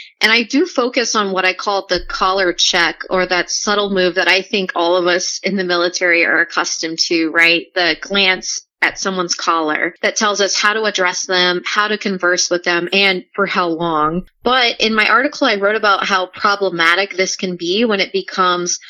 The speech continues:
more of a permanent brand and defines your worth based on your rank alone. And I know that enlisted and officers do serve very different functions, but especially in a service as small as we are in the Coast Guard,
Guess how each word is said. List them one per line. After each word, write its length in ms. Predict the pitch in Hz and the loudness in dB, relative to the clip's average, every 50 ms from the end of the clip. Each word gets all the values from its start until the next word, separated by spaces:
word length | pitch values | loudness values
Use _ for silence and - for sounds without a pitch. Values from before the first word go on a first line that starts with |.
| - - - - - | -20 -20 -20 -8 -4
more 160 | 214 226 262 | -2 0 0
of 80 | 269 269 | 2 0
a 80 | - - | 0 -2
permanent 640 | - - - - 208 214 208 202 202 180 190 - | -2 -6 -6 -4 -4 -2 0 0 0 0 -2 -6
brand 560 | - 170 175 180 175 175 165 160 160 156 160 - | -8 -4 0 0 2 2 2 2 0 0 0 -2
and 220 | - 185 175 175 | 0 0 0 0
defines 560 | - 175 - - - 190 180 185 185 185 180 | -2 -4 -4 -2 0 2 2 2 2 0 -2
your 180 | 180 175 165 160 | -2 -2 -4 -4
worth 360 | 165 170 170 175 175 - - - - - | -4 -2 0 0 -2 -2 -6 -10 -6 -2
based 300 | 190 180 180 175 - - | 0 0 0 0 0 -2
on 140 | 180 175 165 | -2 -4 -4
your 180 | 165 160 160 | -6 -8 -4
rank 300 | 156 185 185 175 165 - - | -2 -2 0 0 -2 -2 -2
alone. 640 | 170 160 160 165 180 180 165 147 147 156 160 165 175 - - - - - - | -2 -2 0 0 0 0 0 0 0 0 -2 -4 -6 -10 -16 -20 -20 -10 -6
And 120 | - 226 220 | -2 0 0
I 80 | 226 | 0
know 280 | 226 214 214 240 277 311 | 0 0 0 0 -2 -2
that 280 | 302 - - 190 180 - - _ _ _ _ _ | -2 -2 -2 -2 -2 -2 -4 _ _ _ _ _
enlisted 440 | - 214 214 208 214 208 - 247 214 | -10 -6 -2 -2 -2 0 0 0 0
and 80 | 185 180 | 2 2
officers 680 | 175 180 180 - 196 - - - 180 180 175 170 - | 0 0 0 -2 -2 0 0 2 2 2 2 0 -2
do 160 | - - 202 | 2 2 4
serve 360 | 185 - - 190 180 180 180 170 | 4 4 2 2 2 0 0 0
very 220 | 180 180 175 175 | 0 0 2 2
different 360 | 175 185 170 - 185 - - | 0 -2 -2 -4 -6 -8 -8
functions, 580 | - - 180 175 175 175 - 185 170 170 165 - - | -6 -6 -4 -4 -2 -2 -2 -2 -2 -4 -6 -4 0
but 240 | 208 190 185 165 - - _ _ _ - | 0 2 2 0 -2 -6 _ _ _ -6
especially 500 | - - - 208 208 196 - 240 214 196 | -6 -4 -2 0 0 2 2 2 0 0
in 60 | 185 | 0
a 60 | 175 | 0
service 440 | - - 185 175 180 185 185 - - | 0 0 0 0 0 0 0 -2 -2
as 140 | 165 - - | -2 -2 0
small 320 | - - 190 185 185 180 | 0 0 0 0 0 2
as 180 | 165 165 165 - | 0 0 -2 0
we 180 | 190 220 233 214 | 0 2 2 2
are 220 | 180 170 170 160 | 2 2 2 2
in 100 | 160 143 | 0 -2
the 80 | 170 - | -4 -4
Coast 360 | - 233 247 311 - - - | -2 0 0 0 0 0 0
Guard, 400 | 185 175 165 160 160 165 160 | 2 2 4 4 2 2 0